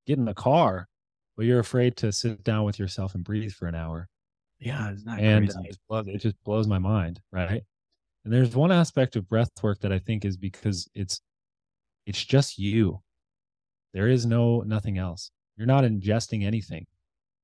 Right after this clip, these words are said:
Speaker 1: Whether, like, anything that you ingest, whether it's coffee, whether it's food, whether it's ayahuasca, all of those things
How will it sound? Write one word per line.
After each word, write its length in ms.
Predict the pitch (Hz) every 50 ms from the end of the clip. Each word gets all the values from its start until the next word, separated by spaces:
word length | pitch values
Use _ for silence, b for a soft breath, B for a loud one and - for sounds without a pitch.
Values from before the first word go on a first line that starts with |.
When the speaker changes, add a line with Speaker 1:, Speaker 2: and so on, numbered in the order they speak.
| _ _ _ _ _
Speaker 1:
Whether, 220 | - 101 101 101 -
like, 280 | - 98 92 90 90 - _ _ _ -
anything 340 | 143 175 202 - - 170 151
that 60 | 131
you 160 | 131 127 127 127
ingest, 520 | 120 107 92 104 107 139 170 175 - - _ _
whether 260 | 107 113 120 123 107
it's 280 | 92 - _ - - - -
coffee, 520 | - - 110 120 123 - 160 170 175 - _ _ _ _ _ _ _ _ _
whether 300 | 104 113 117 120 113 101
it's 260 | 95 92 - - - - _ _ _ _ _ _ _ _ _ _ _ _ -
food, 600 | - - 120 135 156 170 170 156 - 165 165 175 _ _ _
whether 280 | 107 113 117 120 113
it's 140 | 104 98 -
ayahuasca, 600 | 98 90 87 90 101 123 143 - - - 160 160 -
all 200 | - 123 127 151
of 100 | 185 185
those 200 | 175 180 160 - -
things 400 | - 127 135 139 139 135 -